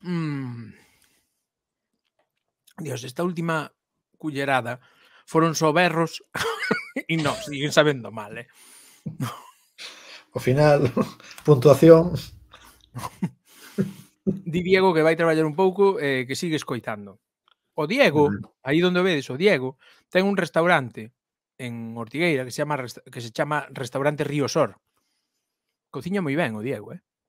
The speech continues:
Speaker 1: Cuidado aí. Vou
Speaker 2: Bueno.
Speaker 1: pasar por aí, Diego, este mes de xullo vou pasar a tomarlle uns chatos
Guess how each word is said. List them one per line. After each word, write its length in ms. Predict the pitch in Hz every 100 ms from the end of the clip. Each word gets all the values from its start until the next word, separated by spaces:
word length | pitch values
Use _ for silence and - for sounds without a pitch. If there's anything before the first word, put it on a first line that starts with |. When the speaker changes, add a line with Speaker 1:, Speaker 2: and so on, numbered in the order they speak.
| _ _ _
Speaker 1:
Cuidado 320 | - 123 127
aí. 160 | 104 101 _ _ _ _ _ _ _ _ _ _ _ _ _
Vou 160 | 151 196
Speaker 2:
Bueno. 40 | 196
Speaker 1:
pasar 240 | 180 165
por 120 | 151 147
aí, 120 | 139
Diego, 320 | 160 139 123
este 200 | 123 147
mes 120 | 147 139
de 80 | 139
xullo 320 | 196 170 127
vou 160 | 131 127
pasar 200 | 120 120
a 60 |
tomarlle 320 | 139 127 117 117
uns 160 | 113 -
chatos 320 | 107 -